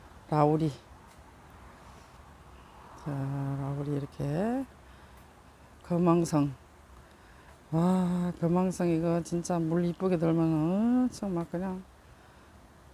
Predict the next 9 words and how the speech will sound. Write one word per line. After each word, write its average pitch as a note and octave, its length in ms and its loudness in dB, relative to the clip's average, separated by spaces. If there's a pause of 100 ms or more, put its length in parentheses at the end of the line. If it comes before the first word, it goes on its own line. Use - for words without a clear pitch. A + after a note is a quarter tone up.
(640)
난리가 F3 400 2
날 D3 200 4
텐데 E3+ 340 0
이거 D3+ 180 2
지금 D#3 320 -2
물이 E3+ 200 -2
안 D3 140 2
들었네. C3+ 340 0
예. - 380 -12